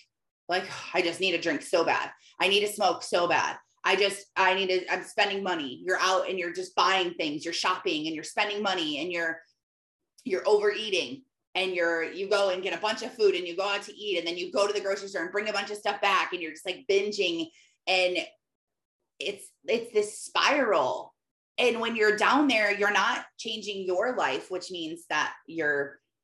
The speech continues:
hamster family that's living in the cage with you is also never going to go out and be a life because you never did it. And that's where generational curses come in,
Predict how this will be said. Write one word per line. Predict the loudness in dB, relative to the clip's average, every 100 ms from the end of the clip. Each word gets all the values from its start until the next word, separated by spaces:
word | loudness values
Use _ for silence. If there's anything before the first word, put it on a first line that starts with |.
| _ _
hamster | -8 -6 -4 -4 -2
family | -2 -2 -2 -6 -2
that's | -2 0
living | 0 0 0
in | -2
the | -4
cage | -4 -4 -4
with | -6 -2
you | 2 2 2 -4 _ -20 _ _ 0
is | 2
also | 4 4 4 4 4 4
never | 2 4 4
going | 4 2 0
to | -4 -2
go | 0
out | 2 2 -2
and | -6 -8 -8 -12 -14 _ _ _ _ _ _ -8
be | -2 0 2
a | 2
life | 4 2 0
because | -4 0 -2 -2 -8 _
you | -10 -6
never | 0 0 0
did | 0 -2
it. | -2 -10 _ _ _
And | -2 2
that's | 2 0
where | 2 4 6 4 0 0
generational | 0 2 0 -2 -4 -6 -6
curses | -2 0 0 -4 -8
come | -4 0
in, | 0 -2